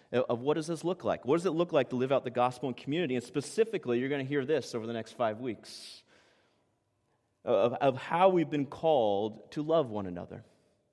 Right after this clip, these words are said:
uh, of how we've been called towards persistent joy, uh, of how we've been called to, to overcome evil, and, and how we've been called towards humility.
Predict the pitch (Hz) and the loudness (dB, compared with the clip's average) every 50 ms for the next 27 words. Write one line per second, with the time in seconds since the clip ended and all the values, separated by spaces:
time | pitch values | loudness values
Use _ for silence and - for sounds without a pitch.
0 | _ _ _ _ _ _ _ _ _ _ - 127 127 135 139 131 131 147 143 - | _ _ _ _ _ _ _ _ _ _ -2 2 4 4 6 6 6 6 4 2
1 | - 175 180 202 196 185 170 143 170 156 143 135 - - - 175 175 170 156 143 | 4 6 6 6 8 6 4 4 0 -2 -2 -2 -6 2 4 6 8 8 8 6
2 | 123 - - - - - 202 190 180 165 151 139 - - - - 156 135 - - | 4 -2 -12 -16 -8 -4 -2 2 2 2 2 2 -2 -14 -10 -8 -8 -8 -6 -6
3 | 156 151 - - 156 143 123 - - 131 131 156 165 147 113 98 92 107 - - | -6 -6 -6 -6 -8 -8 -8 -10 -14 -12 -8 -4 -2 -2 -2 -2 -4 -6 -10 -16
4 | - - _ _ _ _ _ _ _ _ _ _ _ _ _ - - 71 85 123 | -20 -20 _ _ _ _ _ _ _ _ _ _ _ _ _ -10 -4 0 4 6
5 | 143 151 160 160 165 156 151 - 170 185 202 196 180 175 170 165 160 - - 185 | 6 8 8 8 8 6 4 6 4 6 6 6 4 4 2 -2 -2 2 6 8
6 | 185 190 175 165 - - 143 135 - 156 - 175 170 160 165 160 - 180 160 151 | 8 10 10 8 8 6 -6 0 0 2 2 2 2 2 0 -4 -2 -4 -4 -2
7 | 151 143 - - - - _ _ - - 180 180 165 127 113 98 92 90 - - | -4 -4 -10 -16 -20 -20 _ _ -8 -2 -2 0 0 0 -2 -2 -2 -6 -14 -20
8 | - - _ _ _ _ _ _ _ _ _ _ - - - 131 139 131 - - | -20 -20 _ _ _ _ _ _ _ _ _ _ -20 -10 -6 -4 -4 -4 -2 -2
9 | 139 143 147 160 180 190 180 165 147 160 143 135 - - 170 165 160 156 151 156 | -4 -2 2 4 6 6 6 6 4 2 -4 -4 -4 0 4 4 6 6 4 2
10 | - - - 160 165 160 151 139 127 - - - - - - - _ _ _ - | -4 -10 -4 -2 4 4 4 4 4 -2 -12 -14 -16 -20 -20 -20 _ _ _ -8
11 | - 123 117 123 139 147 156 151 127 113 104 98 92 95 | -4 -4 -4 0 2 4 4 4 4 0 -2 -4 -8 -10